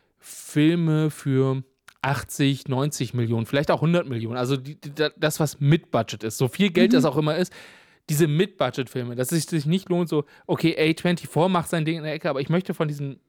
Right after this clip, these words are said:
Speaker 1: Major-Studios, so wie, wie Disney, die haben ja auch Touchstone geschlossen und solche Sachen, wo die, die so Mid-Budget-Filme gemacht haben, wo man experimentieren konnte, wo man im Zweifel auch was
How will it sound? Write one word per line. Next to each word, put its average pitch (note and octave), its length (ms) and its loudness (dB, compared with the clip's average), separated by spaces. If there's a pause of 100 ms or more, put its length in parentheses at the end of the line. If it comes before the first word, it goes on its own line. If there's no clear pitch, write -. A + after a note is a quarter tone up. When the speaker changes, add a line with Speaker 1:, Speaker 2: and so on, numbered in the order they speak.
Speaker 1:
Major-Studios, E3+ 720 -4
so C#3+ 200 -2
wie, C#3 300 -4
wie C#3 80 -6
Disney, E3 340 -2
die C#3+ 100 -4
haben D#3+ 120 -2
ja C#3 80 2
auch C#3 100 -4
Touchstone - 720 -4
geschlossen A2+ 500 -4
und G2+ 80 -6
solche G#2+ 280 -8
Sachen, A2 340 -12
wo A#2+ 180 -10 (500)
die, E3 180 -2
die E3 160 -2
so E3+ 100 4
Mid-Budget-Filme D#3+ 1080 -2
gemacht B2+ 340 -4
haben, D3 120 -2 (380)
wo D#3+ 80 2
man G3+ 260 2
experimentieren A3+ 1120 -2
konnte, C#3+ 340 -2
wo D#3 80 0
man F#3 280 -2
im F3 100 -6
Zweifel F#3+ 300 -2
auch F#3 140 -8
was F3 120 -2